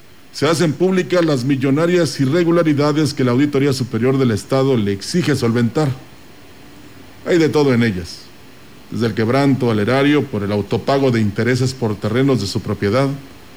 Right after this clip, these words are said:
hasta la actuación presumiblemente irregular de sus colaboradores estrella, de apellidos Machuca y Guillén, sin olvidar los señalamientos por obras infladas, etcétera. Lo anterior nos lleva a considerar,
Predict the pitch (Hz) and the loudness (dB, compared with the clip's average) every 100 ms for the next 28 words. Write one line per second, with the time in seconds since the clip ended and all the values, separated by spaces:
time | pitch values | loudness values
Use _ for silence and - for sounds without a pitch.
0 | - - - 120 143 143 131 139 131 165 | -20 -12 -4 0 2 0 0 0 0 2
1 | 180 180 - 139 127 - 127 156 165 143 | 2 0 -2 0 0 2 2 2 2 2
2 | 143 147 143 117 113 113 127 135 120 - | 2 2 0 0 0 2 2 0 -2 -4
3 | 104 - 127 117 110 113 113 131 120 104 | -8 -2 0 2 2 0 2 0 0 -4
4 | - 147 151 143 131 - - - - - | -2 0 2 0 -2 -12 -20 -20 -20 -20
5 | - - 113 120 117 131 117 101 101 123 | -14 -4 -2 0 0 2 0 -2 -2 -2
6 | 110 104 98 92 95 85 - - - - | -2 -2 -2 -2 -4 -6 -14 -20 -20 -20
7 | - - - - - - 123 120 123 135 | -20 -20 -20 -20 -6 0 2 2 2 2
8 | 135 131 113 110 110 135 131 123 - 110 | 2 0 0 2 2 2 0 -4 -2 0
9 | 131 127 - 104 87 151 160 156 127 - | 2 2 0 -4 0 0 2 0 -2 -8
10 | - - - - - - 123 - 117 90 | -18 -20 -20 -20 -20 -6 -4 -2 -4 -6
11 | 80 - - - - - - - - - | -12 -16 -20 -20 -20 -20 -20 -20 -20 -20
12 | - - - - 170 165 214 214 185 190 | -20 -20 -20 -4 -2 2 2 2 2 2
13 | 190 160 135 143 135 165 170 | 2 0 0 0 0 0 0